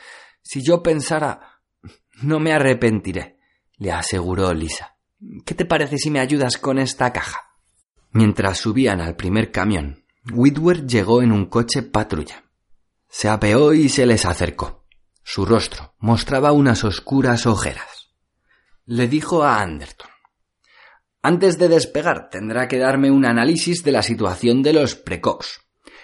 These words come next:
El Senado está haciendo preguntas. Quieren averiguar si el informe intermedio, la retractación, fue un error". Y concluyó confusamente:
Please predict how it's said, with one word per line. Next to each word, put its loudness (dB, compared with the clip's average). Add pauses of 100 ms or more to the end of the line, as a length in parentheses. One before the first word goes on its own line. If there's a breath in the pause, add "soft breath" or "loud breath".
(140 loud breath)
El -2
Senado 2
está 0
haciendo 2
preguntas. 0 (300)
Quieren 2
averiguar 0
si -2
el 2
informe 0
intermedio, 2 (220)
la 0
retractación, -2 (200)
fue -2
un 4
error". -2 (680 soft breath)
Y 2
concluyó 0
confusamente: -4